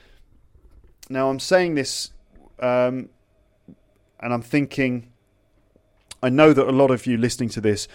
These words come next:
don't have many opportunities to uh, interact with native speakers of English, and many of you don't have access to, to teachers, for example. Maybe it's just because you're working and you're too busy to go to school,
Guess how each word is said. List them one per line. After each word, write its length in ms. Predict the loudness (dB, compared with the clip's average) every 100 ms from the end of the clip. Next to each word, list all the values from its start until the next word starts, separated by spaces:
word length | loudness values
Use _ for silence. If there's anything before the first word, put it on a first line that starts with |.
| -20 -18 4
don't 260 | 4 4
have 240 | -2 -4 -2
many 220 | -2 -2
opportunities 800 | -4 -6 -6 -6 -6 -8 -8 -10
to 600 | -8 -4 -2 -2 -2 -6 -12 -20 -20 -20 _ _
uh, 180 | -6 -4
interact 480 | -2 -2 0 -2 -4
with 100 | -4
native 320 | -4 -2 -6
speakers 380 | -6 -4 -4 -6
of 100 | -4
English, 540 | -4 -2 -2 -4 -8 -14 _ _ -10
and 180 | -4 0
many 240 | 0 0
of 120 | -2
you 80 | 0
don't 320 | 0 0 -4
have 640 | -8 -4 -4 -4 -10 -20 _ -8
access 440 | -8 -6 -6 -8
to, 340 | -6 -6 -4 -6
to 140 | -12 -10
teachers, 640 | -4 -4 -2 -4 -4 -10 -10
for 140 | -8
example. 440 | -4 -2 -2 -4
Maybe 280 | -4 -2 -2
it's 100 | -6
just 180 | -8 -10
because 340 | -10 -10 -8
you're 100 | -6
working 560 | -4 0 2 2 -2 -4
and 100 | -4
you're 80 | -6
too 220 | -6 -6
busy 280 | -4 -4 -6
to 120 | -8
go 140 | -8 -8
to 100 | -10
school, 520 | -4 0 0 -2